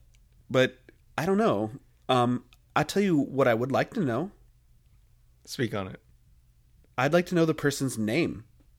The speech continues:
Speaker 1: And this is my great mystery. Okay. This new
Speaker 2: Are
Speaker 1: story
Speaker 2: you,
Speaker 1: is
Speaker 2: like,
Speaker 1: announced.
Speaker 2: secretly a good person? I thought. <laughs>
Speaker 1: Is, this story's announced.
Speaker 2: Okay.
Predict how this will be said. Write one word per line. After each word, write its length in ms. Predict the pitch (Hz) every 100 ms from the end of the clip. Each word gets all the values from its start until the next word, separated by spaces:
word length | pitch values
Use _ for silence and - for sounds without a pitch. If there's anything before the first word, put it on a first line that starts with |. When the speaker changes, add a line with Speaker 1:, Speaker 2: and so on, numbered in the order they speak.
| _ _ _ _ _ _ - _ _ _ -
Speaker 1:
And 280 | 135 135 131 -
this 220 | 135 170
is 140 | 208
my 120 | 180 151
great 240 | 139 120
mystery. 480 | 120 - 85 67 87 _ _ _ - _
Okay. 240 | - 101 - _ _ _ _ _ _ _ _
This 200 | 123 131
new 140 | 147 156
Speaker 2:
Are 40 |
Speaker 1:
story 260 | 165 202 196
Speaker 2:
you, 60 |
Speaker 1:
is 60 | 185
Speaker 2:
like, 80 | 170
Speaker 1:
announced. 220 | 143 127
Speaker 2:
secretly 220 | 202 180
a 40 | 180
good 220 | 175 180
person? 460 | - 196 - 262 277
I 60 | -
thought. 300 | - 185 180 190 262 - - -
<laughs> 520 | - - _ - -
Speaker 1:
Is, 280 | - 143 143 - -
this 240 | 139 156
story's 400 | - 156 160 190
announced. 540 | 214 120 107 - - -
Speaker 2:
Okay. 220 | 117 110